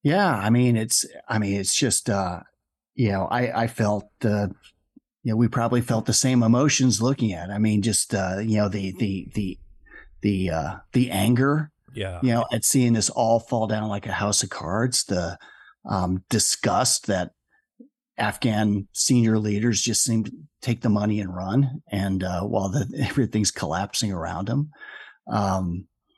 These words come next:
Speaker 1: you know, the, the frustration that it's like, w-, why is it we, why do we keep <laughs> doing the same thing over and over again and expecting different results?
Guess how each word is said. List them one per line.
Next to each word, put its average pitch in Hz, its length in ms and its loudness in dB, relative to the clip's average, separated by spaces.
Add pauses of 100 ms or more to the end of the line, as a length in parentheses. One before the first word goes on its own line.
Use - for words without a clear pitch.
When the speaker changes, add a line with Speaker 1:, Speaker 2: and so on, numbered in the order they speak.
(420)
Speaker 1:
you 117 160 -2
know, 98 120 0
the, 95 600 -2 (640)
the 110 180 -2
frustration 117 1000 2
that 95 300 -2 (200)
it's - 220 -4
like, 98 240 -2 (680)
w-, 127 300 2
why 120 280 2
is 220 220 4
it 143 80 4
we, 139 140 6
why 113 340 0
do 233 80 4
we 226 80 6
keep 190 300 2
<laughs> 120 120 0
doing 175 180 6
the 151 60 6
same 135 280 2
thing 127 220 2
over 127 260 2
and 120 100 2
over 175 240 0
again 101 220 -4
and 101 160 -4
expecting 117 580 0
different 113 320 -2
results? - 640 0